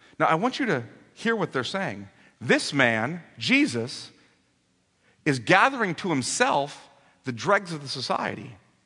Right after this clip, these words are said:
The very people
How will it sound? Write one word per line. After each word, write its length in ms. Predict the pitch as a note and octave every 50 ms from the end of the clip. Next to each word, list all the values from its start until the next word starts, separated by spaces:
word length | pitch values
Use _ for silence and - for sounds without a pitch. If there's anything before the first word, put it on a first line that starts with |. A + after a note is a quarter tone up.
| _ _ _ _ _ _ _ _ _ _ _ _ _ _ _ _ _ _ _ _ _ _ _ _ _ _ _ _ _ _ _ _ _ _ _ _ _ - - _ -
The 120 | B2+ D#3
very 320 | C3+ G3+ C4 D4 D#4 C4+ E3+
people 760 | - - C4+ D4 C#4+ - G3+ F#3 E3+ E3 E3 D#3+ D#3 -